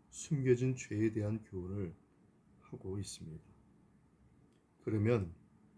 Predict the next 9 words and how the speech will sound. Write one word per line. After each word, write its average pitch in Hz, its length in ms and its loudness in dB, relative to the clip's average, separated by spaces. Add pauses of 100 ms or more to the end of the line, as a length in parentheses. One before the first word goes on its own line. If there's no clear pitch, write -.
(680)
특별히 110 500 0
숨겨진 107 680 -4
병, 95 340 -10 (600)
유출병의 123 800 -2
고침을 104 580 -6
받으려면 92 680 -12 (720)
어떻게 101 560 -8
해야 107 240 -2
되는지 90 580 -10